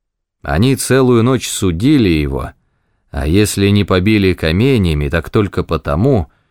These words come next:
что ненавистные римляне не позволяли им осуждать на смерть. Эти язычники, эти идолопоклонники, творящие возлияния Бахусу и Венере,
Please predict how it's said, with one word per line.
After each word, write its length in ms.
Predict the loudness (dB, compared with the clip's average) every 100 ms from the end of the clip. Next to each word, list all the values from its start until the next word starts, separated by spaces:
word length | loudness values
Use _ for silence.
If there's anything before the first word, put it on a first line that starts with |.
| _
что 240 | -18 -4 0
ненавистные 920 | 2 2 2 2 2 0 0 2 2
римляне 680 | 4 4 4 4 2 0 0
не 160 | -2
позволяли 840 | 0 -2 -2 0 2 2 2 2 2
им 300 | 2 0 -4
осуждать 680 | -4 -2 -4 -2 -2 -4 -6
на 120 | -8
смерть. 540 | -8 -10 -12 -12 -20 _ _ _ _ _ _ _ _
Эти 220 | -6 -2 0
язычники, 920 | 2 0 2 2 2 -2 -6 -6 -2
эти 540 | -2 0 0 0 -2 _ _ -6
идолопоклонники, 1400 | -2 2 2 2 -2 -4 -4 0 4 4 4 2 0 -2
творящие 720 | -2 -2 2 2 0 0 0 0
возлияния 1040 | 0 0 0 2 2 2 2 0 0 -2
Бахусу 800 | -4 -2 0 0 -2 -8 -4 0
и 180 | 0 0
Венере, 680 | -2 -2 0 0 -2 -4